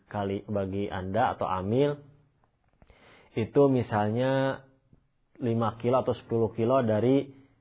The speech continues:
eh, buah tersebut. Nah, itu tidak bisa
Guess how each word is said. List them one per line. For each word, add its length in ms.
eh, 240
buah 320
tersebut. 480
Nah, 160
itu 320
tidak 240
bisa 480